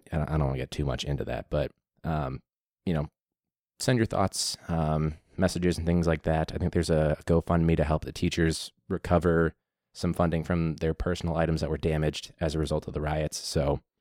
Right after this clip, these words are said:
uh, check those out. Uh, I might ask Lish for, uh, that link <clears throat> so that we can post that somewhere. Um, but yeah, I, I think,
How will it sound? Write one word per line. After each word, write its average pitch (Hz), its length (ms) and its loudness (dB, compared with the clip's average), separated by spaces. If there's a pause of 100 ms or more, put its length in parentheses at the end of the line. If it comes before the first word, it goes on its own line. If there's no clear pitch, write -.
(340)
uh, 76 200 0
check - 240 0
those 82 200 4
out. 78 240 4 (440)
Uh, 160 60 -4
I 151 240 2
might 78 180 4
ask 78 260 0
Lish 80 240 0
for, 73 300 0 (880)
uh, 87 220 0
that 92 200 4
link 90 320 4 (240)
<clears throat> 107 460 4
so - 140 2
that 87 80 6
we 87 60 2
can 87 140 0
post 92 240 4
that 85 140 2
somewhere. 85 420 2 (1000)
Um, 90 500 4 (880)
but 117 100 2
yeah, 80 180 4
I, 87 160 4
I 104 120 2
think, 120 220 2